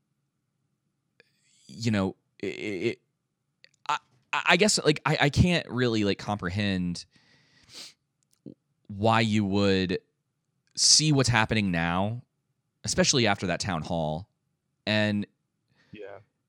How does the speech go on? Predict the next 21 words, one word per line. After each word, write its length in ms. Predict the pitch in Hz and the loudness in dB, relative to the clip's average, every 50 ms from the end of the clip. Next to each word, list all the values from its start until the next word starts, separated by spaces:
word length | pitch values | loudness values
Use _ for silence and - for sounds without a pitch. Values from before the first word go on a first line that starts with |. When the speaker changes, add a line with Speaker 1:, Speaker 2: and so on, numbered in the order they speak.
| _ _ _ _ _ _ _ _ - | _ _ _ _ _ _ _ _ -20
Speaker 1:
you 320 | - 80 67 107 135 143 | -18 -14 -6 -2 2 2
would 100 | 135 120 | 2 4
go, 160 | 123 120 117 113 | 4 2 2 2
"No, 160 | 160 196 196 143 | 2 0 0 2
stuff's 240 | - - 220 208 | 2 2 2 2
still 140 | - - 120 | 2 2 0
fine. 400 | - - 85 71 76 92 110 117 - _ _ _ _ _ _ - | -2 -2 -6 -4 -4 -4 -6 -6 -10 _ _ _ _ _ _ -6
It's 120 | 165 - | 0 2
all, 220 | 139 113 - - _ _ _ _ _ - | 2 2 2 0 _ _ _ _ _ -6
nah, 340 | - 139 120 110 104 98 107 - | 0 2 4 6 6 6 6 6
it'll 160 | 156 170 175 | 6 6 6
be 140 | 147 156 143 | 6 4 0
fine." 480 | 117 - 82 - - 57 - - 110 - _ | -2 -4 -8 -8 -8 -14 -16 -16 -18 -18 _
Like, 180 | - 110 113 113 | -6 -6 -4 0
that's 280 | - 139 143 139 - - | 2 0 2 0 -2 -6
kind 200 | - 160 151 151 | -2 -2 -2 -2
of 80 | 139 | -2
the 140 | 131 - - | -4 -4 -2
attitude. 520 | 104 117 120 120 117 - 110 101 95 90 92 - - - - - - - - - _ - | 0 0 0 -2 -2 -2 -2 -2 -2 -2 -4 -8 -18 -20 -20 -20 -20 -20 -20 -14 _ 0
Um, 320 | 123 135 143 139 127 110 - _ - _ _ _ _ _ _ _ - | 2 2 2 2 0 -4 -10 _ -20 _ _ _ _ _ _ _ -6
uh, 80 | 139 | -6